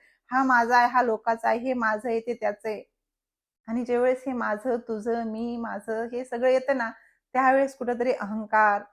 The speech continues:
ह्याच्या काही बाकीचे जे षडविकार असतात ना, ते माणसाला ग्रासतात. आणि कुठंतरी सद्गुरू मला ते विकार घालवायला सांगतोय. आणि ज्यावेळेस माझ्यातले विकार जातील ना, त्यावेळेस मी संत होणार. असो, जसं की शहेनशाहजींनी सांगितलंय ना,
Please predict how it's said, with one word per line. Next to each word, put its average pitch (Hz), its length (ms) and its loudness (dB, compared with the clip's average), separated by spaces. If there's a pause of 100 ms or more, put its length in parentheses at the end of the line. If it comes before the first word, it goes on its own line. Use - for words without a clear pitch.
(360)
ह्याच्या 262 240 0
काही 294 180 4
बाकीचे 262 420 0
जे 285 100 -4
षडविकार 269 560 -2
असतात 262 300 -2
ना, 208 180 -8 (300)
ते 247 100 -2
माणसाला 220 460 -4
ग्रासतात. 214 500 -2 (960)
आणि 226 120 -8
कुठंतरी 220 400 -8
सद्गुरू 233 440 -6
मला 226 260 -4
ते 262 220 -8 (420)
विकार 277 440 4
घालवायला 269 500 6
सांगतोय. 226 420 -4 (440)
आणि 240 160 -4
ज्यावेळेस 247 380 2
माझ्यातले 233 480 -2
विकार 240 360 6
जातील 294 380 2
ना, - 160 -8 (360)
त्यावेळेस 226 400 -2
मी 220 140 -10
संत 196 300 -12
होणार. 208 280 -8 (1000)
असो, 214 240 -8 (440)
जसं 208 240 -10
की 226 120 -6
शहेनशाहजींनी 226 580 -4
सांगितलंय 262 460 -4
ना, 240 140 -6